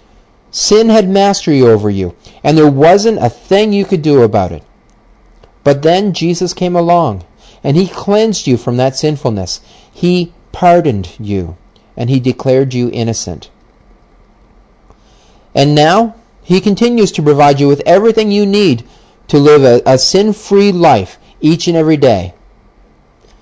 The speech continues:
He doesn't prevent temptations from coming your way,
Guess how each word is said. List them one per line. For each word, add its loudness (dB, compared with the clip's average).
He 2
doesn't 0
prevent 0
temptations -2
from -6
coming 0
your 2
way, 2